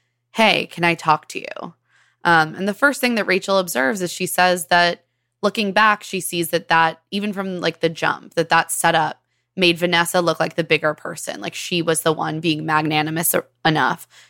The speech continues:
to want to, you know, fix this conflict, even though obviously both of them had been given instructions by production that they had to speak.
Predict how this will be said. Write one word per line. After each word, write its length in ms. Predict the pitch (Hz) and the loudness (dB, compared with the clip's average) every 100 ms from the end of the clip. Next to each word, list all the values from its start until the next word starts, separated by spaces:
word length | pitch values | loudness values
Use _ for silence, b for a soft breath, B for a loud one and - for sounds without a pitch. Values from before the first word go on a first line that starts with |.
| _ | _
to 120 | - | 0
want 340 | 165 156 151 - | 4 6 4 0
to, 420 | - 156 165 - - _ _ _ _ - | -4 -4 -6 -10 -14 _ _ _ _ -2
you 80 | |
know, 320 | 165 - - - _ _ - | -2 -2 -8 -14 _ _ -18
fix 340 | - 185 - | 0 0 2
this 160 | 170 - | -2 0
conflict, 540 | 165 - - 170 - | 0 0 -2 -4 -2
even 180 | 170 165 | -2 2
though 200 | 151 143 | 0 4
obviously 460 | 165 160 156 - 156 | 4 4 2 -2 -2
both 260 | 147 165 160 | 2 2 2
of 100 | 160 | 0
them 200 | 147 151 | -2 -2
had 240 | 156 156 | -8 -4
been 200 | 156 151 | -4 -2
given 500 | 151 147 147 135 147 - _ - | 0 0 0 -4 -8 -12 _ -4
instructions 760 | 175 156 - - - 143 151 | 0 0 0 0 0 -2 -2
by 140 | - 135 | 0 0
production 520 | - 151 - - 143 | 2 0 0 -4 -4
that 140 | 151 | -4
they 80 | - | -4
had 280 | 160 - - | -2 -2 -4
to 80 | 156 | -6
speak. 600 | - - - - - | -8 -6 -10 -12 -18